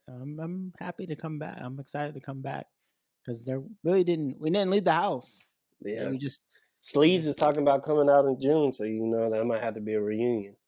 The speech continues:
Speaker 1: Oh, yeah. So we didn't get to go anywhere or do anything. So, yeah, that's definitely,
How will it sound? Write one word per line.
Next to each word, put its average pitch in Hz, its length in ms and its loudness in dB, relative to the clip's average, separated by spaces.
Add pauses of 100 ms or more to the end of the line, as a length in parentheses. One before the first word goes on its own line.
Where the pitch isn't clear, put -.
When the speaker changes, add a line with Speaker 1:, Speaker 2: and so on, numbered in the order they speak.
(200)
Speaker 1:
Oh, 123 60 -10
yeah. 117 220 -10 (460)
So 127 240 -4
we 135 100 -2
didn't 156 160 0
get 160 140 -4
to 151 100 -8
go 143 240 0
anywhere 147 380 -2
or 127 40 -6
do 135 200 -4
anything. 143 540 -8
So, 123 420 -8
yeah, 127 220 -10
that's 131 220 -10
definitely, 127 720 -8